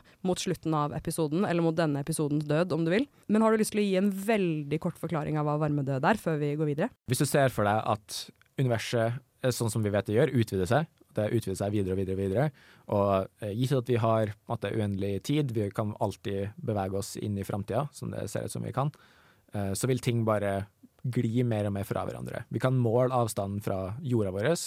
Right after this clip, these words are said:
Speaker 2: eller til, fra solsystemet vårt da, til et annet solsystem, eller en annen galakse, eller hva som helst, og vi ser at avstandene her alltid øker.
Speaker 1: Og det ser vi, dette
Speaker 2: Det ser
Speaker 1: observerer
Speaker 2: vi,
Speaker 1: vi.
Speaker 2: det er observert, eh, lenge, lenge siden. Så vi vet at alle avstandene øker,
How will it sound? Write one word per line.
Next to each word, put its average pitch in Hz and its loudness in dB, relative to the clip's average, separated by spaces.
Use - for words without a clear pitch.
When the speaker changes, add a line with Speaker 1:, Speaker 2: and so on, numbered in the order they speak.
Speaker 2:
eller 104 -2
til, 95 -4
fra 58 -4
solsystemet 110 0
vårt 107 0
da, 127 2
til 104 -2
et 98 -4
annet 104 -2
solsystem, 117 0
eller 110 0
en 98 -6
annen 95 -4
galakse, 98 -4
eller 104 -2
hva 95 -6
som 120 -2
helst, 156 -2
og 123 -2
vi 104 0
ser 107 0
at 104 0
avstandene 107 0
her - -6
alltid - -8
øker. - -8
Speaker 1:
Og 196 0
det 269 4
ser - -2
vi, 190 2
dette 196 2
Speaker 2:
Det 208 2
ser 196 6
Speaker 1:
observerer 139 6
Speaker 2:
vi, 95 2
Speaker 1:
vi. 107 6
Speaker 2:
det 127 6
er 131 6
observert, 110 2
eh, 104 -2
lenge, 101 0
lenge 101 -2
siden. 98 -4
Så 139 2
vi 135 6
vet 131 2
at 131 -2
alle 135 4
avstandene 113 0
øker, 135 0